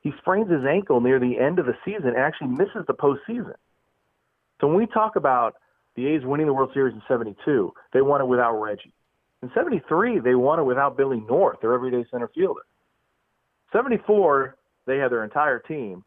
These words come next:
and that's one reason they beat the Dodgers in only five games, 'cause that team in seventy-four was fantastic with everybody healthy, and Billy North, along with Campy at the top of the order, big reasons why the A's were winners.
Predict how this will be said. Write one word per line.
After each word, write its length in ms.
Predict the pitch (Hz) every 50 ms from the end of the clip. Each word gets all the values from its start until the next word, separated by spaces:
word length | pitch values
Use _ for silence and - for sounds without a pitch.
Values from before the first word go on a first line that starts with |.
| _ _ -
and 80 | 117
that's 160 | 135 135 - -
one 100 | 147 143
reason 260 | 135 131 117 104 107
they 100 | 113 110
beat 180 | 101 120 110
the 60 | - 123
Dodgers 420 | - 113 113 113 101 104 98 90
in 100 | 104 107
only 140 | 104 104 92 -
five 240 | 123 110 95 90
games, 260 | 87 107 101 92 85 - -
'cause 120 | 104 95 -
that 240 | 151 147 147 143 -
team 220 | - 131 123 113
in 80 | 104 98
seventy-four 640 | - 117 104 104 98 95 _ - 98 95 95 92 87 _ - _ -
was 100 | - 98 -
fantastic 640 | - 104 95 90 - - 117 110 104 - - 92 85
with 120 | 95 95 98
everybody 360 | 92 92 90 85 95 90 90
healthy, 460 | 90 107 107 101 - - 95 87 82 _ - - _ -
and 120 | 98 95
Billy 240 | 92 117 120 117 117
North, 360 | 117 113 113 110 104 101 - - _ -
along 240 | 95 98 104 113 113
with 120 | 113 107 - -
Campy 280 | 113 107 104 98 104 98
at 40 |
the 80 | 87 98
top 240 | - 117 110 104 -
of 60 | 98
the 80 | 98 98
order, 360 | 101 104 98 92 85 80 - _ _ _ _ _ _ _ _ _ _ _ _ -
big 180 | - 160 143 123
reasons 420 | 123 123 120 110 101 98 95 90
why 140 | 95 98 95
the 160 | 92 92 92
A's 100 | 92 90
were 120 | 90 90 85
winners. 280 | 90 90 82 78 78